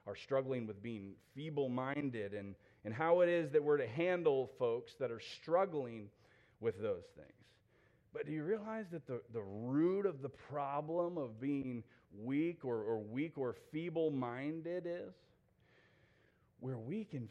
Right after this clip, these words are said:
feeble-minded because we don't have the joy of the Lord. <laughs> You know why so many s-, of us struggle with depression and struggle to have strength to just keep going in life?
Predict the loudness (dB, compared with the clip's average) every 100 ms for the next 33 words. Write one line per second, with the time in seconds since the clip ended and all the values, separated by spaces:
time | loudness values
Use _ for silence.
0 | -10 -10 -6 -4 -4 -4 -6 -4 -4 -4
1 | -8 _ _ -16 -14 -6 -6 -4 -4 0
2 | 0 0 -6 -10 -6 -4 -4 -6 -12 -12
3 | -12 -2 2 4 4 4 2 0 -2 -4
4 | -6 -2 4 6 6 0 -8 -14 -18 _
5 | -20 -20 -20 _ 0 4 4 2 -4 -8
6 | -4 -2 0 0 0 -2 -6 -10 -18 -16
7 | -10 -2 0 0 -2 -8 -8 -6 -2 -2
8 | -2 0 -2 -4 -20 -20 -20 _ -12 -10
9 | -8 -8 -8 -6 -6 -8 -12 -16 _ _
10 | -20 -6 -6 -4 0 2 2 -2 -4 -4
11 | -4 -6 -10 -10 -6 -6 -6 -10 -18 -18
12 | -14 -4 -2 -4 -12 -14 -12 -12 -8 -2
13 | 2 2 0 -2 -2 -4 -6 -8